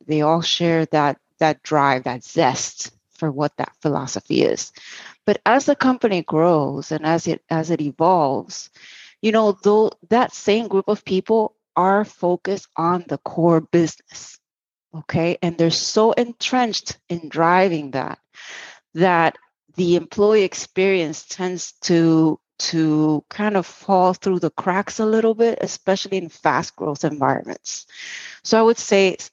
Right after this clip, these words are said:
solidify and establish that role from day one and check in often, right? The employee experience is not linear. It's not supposed to go in one static line. It's gonna have its ups and downs because of the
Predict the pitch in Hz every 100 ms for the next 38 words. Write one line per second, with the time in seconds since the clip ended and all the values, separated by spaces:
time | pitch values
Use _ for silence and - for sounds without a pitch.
0 | _ - - 180 208 240 240 240 214 220
1 | 160 156 - 156 165 165 - 151 143 -
2 | 147 160 - 147 147 151 131 131 190 226
3 | _ _ _ _ _ _ _ _ _ -
4 | 180 185 175 - - - _ - 208 -
5 | 220 - 175 185 - - - _ _ -
6 | 175 180 175 156 - 208 226 214 - 190
7 | 196 202 165 143 156 165 180 - 180 185
8 | 156 123 - _ _ - - 180 185 123
9 | - 165 175 165 - 160 156 151 143 -
10 | - _ - 156 160 151 - - 135 143
11 | 135 135 147 135 - - 160 147 - -
12 | - - - 196 202 185 - - - 151
13 | 156 139 151 190 - 233 - 262 262 262
14 | 233